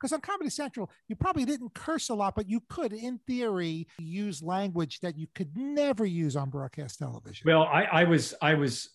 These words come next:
Speaker 2: uh, after each day of taping, because we were doing day and date for A B C, we'd have to, we'd have to, Bill would always go over.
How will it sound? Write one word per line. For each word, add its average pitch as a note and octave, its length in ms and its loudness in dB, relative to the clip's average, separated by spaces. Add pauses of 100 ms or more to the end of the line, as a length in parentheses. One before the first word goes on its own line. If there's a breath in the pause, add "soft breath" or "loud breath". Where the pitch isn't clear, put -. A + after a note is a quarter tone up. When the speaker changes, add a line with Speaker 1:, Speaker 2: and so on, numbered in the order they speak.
(240)
Speaker 2:
uh, C3 280 0
after E3 320 4
each D3 240 4
day D3 140 4
of C3 140 0
taping, B2+ 520 -2 (640 soft breath)
because C3+ 300 4
we D3+ 120 6
were C3+ 80 2
doing C3 260 2
day C#3 200 4
and A#2 140 2
date C3 300 2
for A#2+ 140 2
A A#2+ 80 6
B A#2 160 0
C, C#3+ 340 -2
we'd A#2+ 220 2
have B2 260 -2
to, A#2+ 400 -2
we'd B2 140 -2
have B2+ 260 0
to, A#2+ 220 -2 (600 soft breath)
Bill D3+ 180 6
would C#3+ 120 6
always D3+ 220 6
go D#3+ 200 4
over. A#2+ 440 2